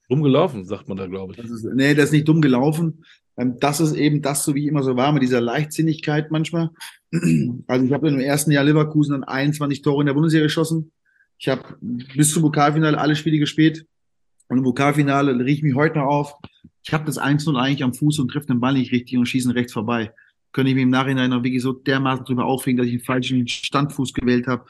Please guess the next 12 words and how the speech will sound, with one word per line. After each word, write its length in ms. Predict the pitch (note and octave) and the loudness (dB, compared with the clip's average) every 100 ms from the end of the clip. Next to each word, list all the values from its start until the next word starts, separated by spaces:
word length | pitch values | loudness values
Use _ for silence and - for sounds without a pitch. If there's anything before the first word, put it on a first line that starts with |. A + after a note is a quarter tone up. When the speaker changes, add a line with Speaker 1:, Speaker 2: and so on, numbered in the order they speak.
| - - _ | -20 -20 _
Speaker 2:
Aber 220 | E3+ E3+ | 2 4
gut, 160 | D3+ C3+ | 4 4
das 140 | C3+ | 0
ist 100 | C#3 | 0
jetzt 160 | C#3 C#3+ | 0 2
weg. 220 | F3+ - | 0 0
Ich 100 | - | -6
bin 300 | C#3 C3 A2+ | -4 -4 -4
Zweiter 340 | - C#3+ E3+ | 0 2 2
geworden 340 | E3 D#3+ E3 F3 | 2 2 2 2
dann 100 | E3 | 0
letztendlich 520 | D#3+ D3 D#3+ F#3 - | 0 -2 -2 -4 -6